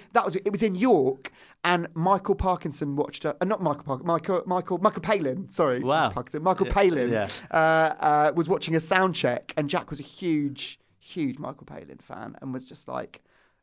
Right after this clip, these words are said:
Speaker 1: "Oh my God," and just, like, ran over and was like, "I love you." So anyway, it was a
Speaker 2: Oh,
Speaker 1: great, it was a
Speaker 2: really?
Speaker 1: great
Speaker 2: It's
Speaker 1: show. It was very
Speaker 2: exciting.
Speaker 1: funny.
Speaker 2: Sounds really good. Yeah.
Speaker 1: Um, yeah, it was great. Um, but I, so I was like, "Yeah, do you know what? I'm go-,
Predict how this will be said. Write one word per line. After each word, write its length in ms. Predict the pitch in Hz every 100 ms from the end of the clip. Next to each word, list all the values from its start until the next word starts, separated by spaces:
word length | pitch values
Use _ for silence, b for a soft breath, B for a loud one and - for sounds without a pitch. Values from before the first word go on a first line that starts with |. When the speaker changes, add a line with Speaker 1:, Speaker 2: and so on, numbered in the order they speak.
| _
Speaker 1:
"Oh 160 | 185 202
my 200 | 185 180
God," 340 | 185 196 175
and 80 | 147
just, 180 | 135 -
like, 140 | 143 147
ran 380 | 135 151 147
over 240 | 147 143 143
and 80 | 139
was 100 | 147
like, 140 | -
"I 140 | 277 302
love 200 | 285 294
you." 140 | 277
So 120 | - -
anyway, 280 | 185 151
it 40 | 135
was 120 | 175
a 40 |
Speaker 2:
Oh, 140 | 180 -
Speaker 1:
great, 40 |
it 40 | -
was 100 | 208
a 40 |
Speaker 2:
really? 0 |
Speaker 1:
great 140 | 240 196
Speaker 2:
It's 80 | 151
Speaker 1:
show. 80 | 147
It 40 |
was 100 | 139
very 120 | 180 190
Speaker 2:
exciting. 160 | 156
Speaker 1:
funny. 100 | 131
Speaker 2:
Sounds 260 | 170 156 127
really 220 | 147 135
good. 280 | 120 110 101
Yeah. 200 | 120 113 180
Speaker 1:
Um, 200 | 185 - b b b b _ -
yeah, 80 | 180
it 40 |
was 100 | 170
great. 320 | 226 151 135 -
Um, 320 | 180 185 165 190
but 180 | 190 185
I, 300 | 190 185 -
so 100 | 165
I 200 | - 208
was 120 | 190
like, 200 | 170 160 -
"Yeah, 140 | 254 151
do 80 | -
you 60 | 156
know 80 |
what? 120 | 123 147
I'm 160 | -
go-, 100 | 165